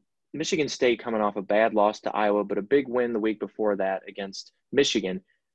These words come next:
Um, it seems as you go position by position, matching this game up, that it's advantage Indiana just about everywhere.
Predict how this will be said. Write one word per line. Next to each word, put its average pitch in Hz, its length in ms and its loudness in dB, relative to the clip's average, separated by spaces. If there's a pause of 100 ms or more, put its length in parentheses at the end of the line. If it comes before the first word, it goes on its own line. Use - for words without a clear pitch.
(100)
Um, 110 360 0 (320)
it - 120 -6
seems 196 560 2
as 120 160 4
you 117 80 0
go 135 200 4
position 123 420 -2
by 113 140 0
position, 107 640 -4 (120)
matching 117 460 0
this 107 160 0
game 107 280 2
up, 107 280 2
that 101 160 2 (520)
it's - 200 0
advantage 123 520 2
Indiana 110 560 2
just 110 260 -4
about 110 280 2
everywhere. 87 540 -2